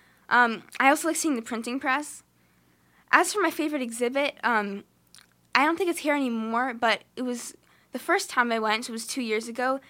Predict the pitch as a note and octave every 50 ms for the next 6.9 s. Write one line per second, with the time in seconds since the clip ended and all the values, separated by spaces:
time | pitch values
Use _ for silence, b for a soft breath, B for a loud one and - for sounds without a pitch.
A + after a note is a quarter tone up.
0 | b b b b b b b - B3 A#3+ - C4+ C4 B3+ B3 B3+ B3 A#3+ A#3+ -
1 | - - - - - - A#3 A#3 A#3 B3 A#3 A#3 A#3 A#3+ A#3 G#3+ - - A3 G#3
2 | G3+ G3 G3+ G3 _ b b b b b b b b b b G#3 A3 G#3+ G#3+ G#3+
3 | A3+ - _ _ - _ _ - - B3+ C#4 C4 C4 B3+ - - - B3+ B3+ C4
4 | B3+ B3+ B3+ B3+ B3+ B3+ C4+ C4 - - - - B3 A#3 A3+ A3+ A#3+ G3+ G#3 A#3
5 | A#3 A#3 A3+ B3 A#3 A#3 A#3 A3+ A3+ A3+ A#3 A3+ A3 G#3+ G#3 G#3 G3 G#3+ - B3+
6 | G#3+ G#3+ G#3 G#3+ G#3+ - G#3 G3+ G#3 - A3+ G#3 G3+ G3+ G3 - -